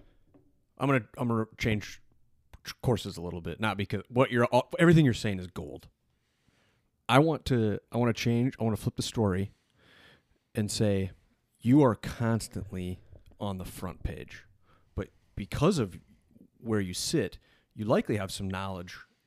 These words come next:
of what's on the back page or what's not being stated. Are there any stories that come to mind of people in Sioux Falls, either you work with or, or you just have access to,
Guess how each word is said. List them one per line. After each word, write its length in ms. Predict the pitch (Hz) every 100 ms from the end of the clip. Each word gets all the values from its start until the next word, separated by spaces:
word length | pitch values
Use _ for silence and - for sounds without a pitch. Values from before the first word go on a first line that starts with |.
| _
of 120 | 101
what's 220 | 92 101 -
on 140 | 95
the 80 | 85
back 340 | 85 80 -
page 300 | - 80 82
or 100 | -
what's 320 | 101 117 -
not 340 | 110 95 135 107
being 380 | 92 85 69 - _ _ _ _ _
stated. 520 | - - 85 58 - - _ _ - _ _ _ _ _ -
Are 60 |
there 120 | 123
any 120 | 170 185
stories 440 | - 110 113 113
that 140 | 107
come 160 | - 104
to 80 | 98
mind 420 | 87 90 90 92
of 260 | 92 - -
people 640 | - 214 110 107 104 - _ _ _ _ _ -
in 140 | 110
Sioux 200 | 107 -
Falls, 380 | 107 98 92 92
either 120 | 104
you 160 | 107 135
work 280 | 123 123 -
with 220 | 117 104
or, 200 | 92 92 107
or 60 |
you 180 | 101 113
just 240 | 110 107
have 380 | - 110 101 98 - - _
access 540 | 101 95 - 110 101 -
to, 340 | - 107 107